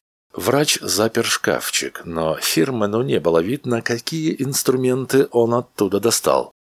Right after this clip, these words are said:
"Поверьте мне, ваша реакция нетипична. Вы предпочитаете думать о нас как о мрачной, таинственной,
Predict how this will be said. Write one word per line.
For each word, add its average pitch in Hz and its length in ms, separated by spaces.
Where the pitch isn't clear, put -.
"Поверьте 71 520
мне, 69 500
ваша 107 420
реакция - 960
нетипична. - 1040
Вы 98 360
предпочитаете 101 1120
думать 104 360
о 95 60
нас 101 300
как - 200
о 95 60
мрачной, 90 720
таинственной, 113 1300